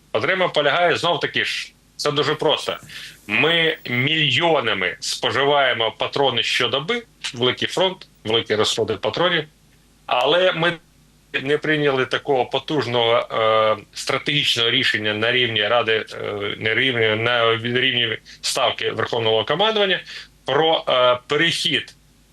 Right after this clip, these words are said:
на певні калібри, особливо, що, ну, можливо було прос-, почати з найпростіше, зі стрілецької зброї. Бо чому?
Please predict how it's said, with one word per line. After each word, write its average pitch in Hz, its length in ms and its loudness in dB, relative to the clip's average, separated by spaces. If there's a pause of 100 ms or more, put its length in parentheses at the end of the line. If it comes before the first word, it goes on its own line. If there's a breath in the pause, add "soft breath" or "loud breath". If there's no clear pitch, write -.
(800)
на 131 180 0
певні 139 420 -2
калібри, 143 420 0
особливо, 131 440 0
що, 127 260 -6
ну, 131 220 0
можливо 127 540 2
було 120 200 -2
прос-, - 320 -4
почати 117 360 -2
з - 80 -6
найпростіше, 110 560 -2
зі 104 160 -4
стрілецької 107 560 -2
зброї. 95 340 -2 (640 loud breath)
Бо 135 300 0
чому? 220 460 0